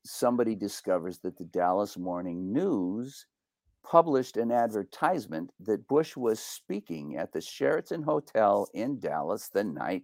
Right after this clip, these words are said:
before the assassination. So we have a Dallas Morning News article that puts him there the night before. We have an F B I memo that puts him there the day of.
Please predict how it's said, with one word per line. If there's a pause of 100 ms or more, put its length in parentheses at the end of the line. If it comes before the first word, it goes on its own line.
before
the
assassination. (300)
So
we
have
a
Dallas
Morning
News
article
that
puts
him
there
the
night
before. (300)
We
have
an
F
B
I
memo
that
puts
him
there
the
day
of.